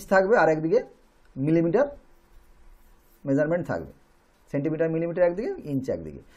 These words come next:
আমাদের কাছে যেন প্রত্যেকের কাছে একটা প্লাস্টিকের স্কেল থাকে। নেক্সট দিন যখন, আহ, বা আজকে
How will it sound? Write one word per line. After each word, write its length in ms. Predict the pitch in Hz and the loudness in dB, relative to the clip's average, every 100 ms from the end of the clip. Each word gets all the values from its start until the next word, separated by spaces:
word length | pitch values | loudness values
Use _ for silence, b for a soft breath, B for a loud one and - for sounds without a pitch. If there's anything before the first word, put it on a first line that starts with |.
| b b | b b
আমাদের 400 | - 170 202 233 | -2 2 6 6
কাছে 220 | 226 226 | 6 0
যেন 140 | 233 226 | -2 0
প্রত্যেকের 520 | 214 202 - 220 233 | -2 -4 0 4 4
কাছে 220 | 220 214 | 4 4
একটা 220 | 208 - 240 | 2 2 -2
প্লাস্টিকের 480 | 208 156 - 175 208 | 0 0 0 -2 -2
স্কেল 240 | - 147 113 | 0 -2 -2
থাকে। 180 | 107 | -4
নেক্সট 300 | 107 143 185 - | 0 0 0 -2
দিন 120 | 214 | 0
যখন, 260 | 214 214 214 | 2 0 -2
আহ, 340 | - - 139 | -8 -12 -10
বা 120 | 135 151 160 | 0 2 4
আজকে 180 | 165 | 2